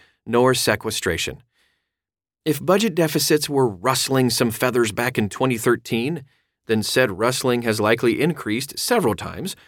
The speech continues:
over as the U S budget deficit passed one point one trillion for just the first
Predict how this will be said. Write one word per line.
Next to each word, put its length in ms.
over 480
as 160
the 120
U 180
S 120
budget 360
deficit 480
passed 340
one 240
point 300
one 180
trillion 560
for 160
just 300
the 80
first 340